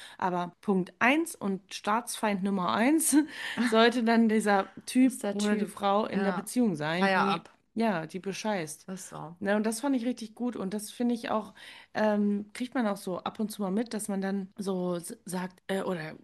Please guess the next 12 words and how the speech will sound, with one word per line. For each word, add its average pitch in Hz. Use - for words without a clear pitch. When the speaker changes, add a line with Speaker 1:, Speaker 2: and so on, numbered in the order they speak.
Speaker 1:
in 180
den 175
Kommentaren, 185
„Was, 214
mit 202
der 214
hast 214
du 214
i-, -
äh, 185
sie 190
betrogen? 233